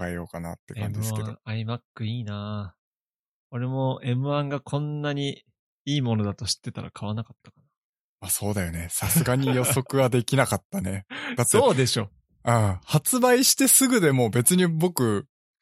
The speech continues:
Speaker 1: 信じなかったっすもん。だって、
Speaker 2: 懐疑的だったよね。
Speaker 1: <laughs> そう。十六ギガバイトのメモリーで、いや、そんなに。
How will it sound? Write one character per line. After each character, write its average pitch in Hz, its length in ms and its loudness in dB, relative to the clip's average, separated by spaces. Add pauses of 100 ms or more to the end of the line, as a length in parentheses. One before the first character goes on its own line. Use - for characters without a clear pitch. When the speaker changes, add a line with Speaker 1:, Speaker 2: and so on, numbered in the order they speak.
(280)
Speaker 1:
信 208 300 0
じ 240 100 0
な 247 80 2
か 139 100 2
っ - 120 -6
た 110 80 -4
っ - 20 0
す - 160 0
も 90 80 -4
ん。 - 20 -8 (180)
だ 120 80 -4
っ - 20 -12
て、 - 60 -8
Speaker 2:
懐 156 120 4
疑 135 220 4
的 156 160 2
だ 160 80 2
っ - 80 -4
た 123 80 -8
よ 104 80 -6
ね。 113 140 -8
Speaker 1:
<laughs> - 40 -8
そ 156 240 2
う。 - 20 0 (1120)
十 131 220 2
六 190 280 0
ギ 208 140 2
ガ 202 80 4
バ 202 160 4
イ 208 60 0
ト 170 100 0
の 131 120 4
メ 107 180 2
モ 110 160 4
リ 110 120 4
ー - 20 -2
で、 101 100 0
い 92 60 0
や、 92 100 0
そ 87 200 -2
ん 85 220 -6
な 85 100 -6
に。 87 220 -8